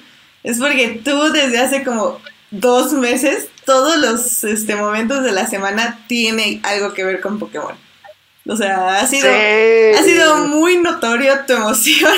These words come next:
Speaker 1: <laughs> sobre Detective Pikachu. Lo cual está bien, está
Speaker 2: Sí,
Speaker 1: bien.
Speaker 2: ¿verdad?
Speaker 1: Pero sí, sí, es, es más sorprendente. Me sorprendió más de lo que pensé que me iba a sorprender. <laughs>
Speaker 2: Ah, y, y la verdad es que, digo, yo crecí con Pokémon desde hace mucho tiempo, ¿no? Entonces también creo que, pues,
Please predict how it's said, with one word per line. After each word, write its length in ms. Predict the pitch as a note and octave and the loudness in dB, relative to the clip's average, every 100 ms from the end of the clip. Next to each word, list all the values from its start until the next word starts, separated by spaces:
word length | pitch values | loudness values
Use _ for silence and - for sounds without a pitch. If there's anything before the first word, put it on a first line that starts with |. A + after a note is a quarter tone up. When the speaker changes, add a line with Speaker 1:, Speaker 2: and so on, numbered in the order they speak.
| B4+ | 0
Speaker 1:
<laughs> 200 | - A#4+ | -2 -4
sobre 360 | - G4 F#4+ F4 | 0 0 2 0
Detective 480 | - - - D#4 D#4+ | -2 -8 -4 -4 -2
Pikachu. 560 | D#4 - C#4 B3+ - - D#4 _ _ C5+ - D5+ D#5+ C5 A#4 A4+ - B4 B4 | -4 -2 -6 -8 -10 -10 -14 _ _ -14 -6 -4 0 0 -2 -6 -4 -4 -4
Lo 160 | C#4+ C4 | -2 0
cual 340 | D4 C#4+ C#4 - | 0 0 -2 -6
está 220 | A#3 G3+ | -4 -2
bien, 420 | G3 G3 G#3+ F4+ | 0 0 0 -2
está 140 | G#4 C#4 | -2 -2
Speaker 2:
Sí, 120 | D#3 | -2
Speaker 1:
bien. 100 | - | 0
Speaker 2:
¿verdad? 380 | G3+ G#3 C#4 A#4+ - C#5 C5+ A#4+ A4+ - | 0 0 -2 -8 -6 -2 0 -2 -4 -2
Speaker 1:
Pero 280 | A#3 G#3+ | 0 0
sí, 180 | A3+ B3 | 0 0
sí, 160 | B3 B3 | 2 0
es, 120 | B3+ | 2
es 180 | B3+ B3+ | 0 2
más 280 | C#4+ D#4+ - | 2 2 0
sorprendente. 880 | F#4+ - A#3 A3+ A#3 B3 B3+ A#3+ G#3+ | -2 -2 -2 0 -2 0 0 0 0
Me 100 | B3+ | 0
sorprendió 480 | C4 B3 A#3+ B3+ C4+ | 0 0 -2 0 0
más 240 | C4+ C#4+ | 0 -2
de 60 | C#4 | -2
lo 160 | C4 | -2
que 80 | - | -4
pensé 340 | - F#3+ G3 | -8 -6 -6
que 100 | F#3 | -8
me 80 | G3+ | -6
iba 120 | F#3+ | -4
a 40 | G#3+ | -4
sorprender. 500 | F3+ E3+ E3+ F3 C4 | -4 -4 -6 -2 -2
<laughs> 100 | D#4 - E4+ - E4 - - - _ - | -4 -8 -10 -6 -8 -8 -12 -14 _ -6
Speaker 2:
Ah, 220 | C#4 C4+ | 0 0
y, 200 | A3 G3 | 0 0
y 20 | |
la 140 | A3 G#3 | 2 2
verdad 300 | A3+ B3 D#4 | 2 0 -2
es 80 | F4 | -4
que, 260 | B3 F#3+ D3 | -2 0 -2
digo, 460 | C3+ D3 D3 F#3+ | -4 -6 -2 -2
yo 160 | D3 E3 | -2 -4
crecí 200 | F#3 F3 | -8 -6
con 140 | G3 | -8
Pokémon 400 | D3 B2+ A2+ C3+ | -8 -8 -8 -4
desde 220 | D#3 A#2+ | -4 -4
hace 100 | C3 | -6
mucho 240 | C#3+ C#3+ - | -6 -6 -6
tiempo, 260 | A#3 F3 | -8 -6
¿no? 120 | C3 D3+ | -4 -4
Entonces 240 | D#3+ E3 | -4 -4
también 260 | C3+ C#3 C#3 | -4 -6 -6
creo 140 | D3 | -6
que, 100 | D#3 | -8
pues, 400 | - B2 A#2 - | -4 -2 -2 -6